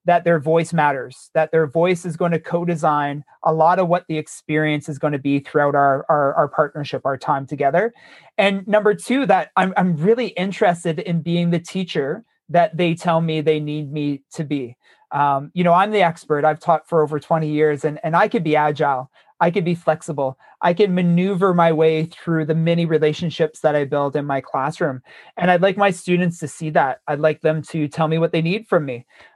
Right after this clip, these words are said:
Um, you know, one question I ask them as a sub-guiding question to that larger one is, you know, "How do you lear-, learn new information best?" Um, do you learn it most effectively by reading, whether it's a, a resource or a textbook or, or a,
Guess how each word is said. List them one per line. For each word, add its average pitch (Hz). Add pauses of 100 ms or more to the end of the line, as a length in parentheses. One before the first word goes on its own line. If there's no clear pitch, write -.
Um, 147
you 180
know, 175
one 180
question 175
I 151
ask 151
them 151
as 156
a 156
sub-guiding 160
question 147
to 160
that 147
larger 180
one 143
is, 139 (400)
you 185
know, 175
"How 196
do 247
you 262
lear-, 175
learn 175
new 170
information 160
best?" - (380)
Um, 147
do 180
you 180
learn 202
it 208
most 185
effectively 175
by 156
reading, 156
whether 151
it's 135
a, 135
a 139
resource 185
or 139
a 123
textbook 175
or, 131
or 139
a, 123